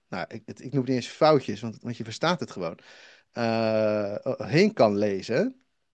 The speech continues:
dan, dan is er dus echt heel veel talent in te vinden. En, eh, nou ja, ze heeft zij dus waarschijnlijk niet eens, eh, eh, dyscalculie of, eh, dyslexie,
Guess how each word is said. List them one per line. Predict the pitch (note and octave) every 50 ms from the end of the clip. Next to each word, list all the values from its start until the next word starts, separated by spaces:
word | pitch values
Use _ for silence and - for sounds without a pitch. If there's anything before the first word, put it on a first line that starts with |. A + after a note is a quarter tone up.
| _ _
dan, | - C3+ C3+ C3+ A#2+
dan | - - B2 B2 B2 -
is | D#3 F3+ E3+ -
er | C3+ A#2+
dus | B2+ A#2+ A2+ A2 - - - - _ _ _ _ _ _ _ _ _ _ _
echt | - - D3+ D3 - - - - - _ _ _ _
heel | - B2 C#3+ D3+ C3
veel | - A#2+
talent | - A#2 G2+ G#2+ D3+ D3+ B2 -
in | G#2 G2+ F#2+
te | - F#2+
vinden. | - - D3+ A#2 F2 F2 - _ _ - - - - - - _ _ _
En, | - A#2+ A#2+ A2+ A2 G#2+ -
eh, | - A2+
nou | A2 G#2+ G#2+ G#2+
ja, | B2 B2+ A2+ A2+
ze | - B2
heeft | A#2+ A#2 -
zij | - C3+ C#3 C3+
dus | A#2+ G#2+ -
waarschijnlijk | A2+ - - A#2 G#2+ G2+ G2+
niet | A#2+ A2
eens, | B2 A2+ A#2 G#2+ F#2 - - -
eh, | - G2+ G#2 G#2 G#2 G2+ G2 G2 F#2+ F#2+ G2 F#2+ F#2+ F#2+ - - G2+ G2 F#2+ F2 F2+ G2+ G2+
eh, | G2 - - - - - _
dyscalculie | - A2+ G#2+ - B2+ A2 G#2 - - G#2+ G#2+ G#2 G#2 G2+ -
of, | G#2+ G2 F#2+ - - -
eh, | G#2 G2 F#2+ F#2+ F#2+ F#2+
dyslexie, | A2 G#2 - B2+ D#3 D#3 - - F2 F#2+ C3+ -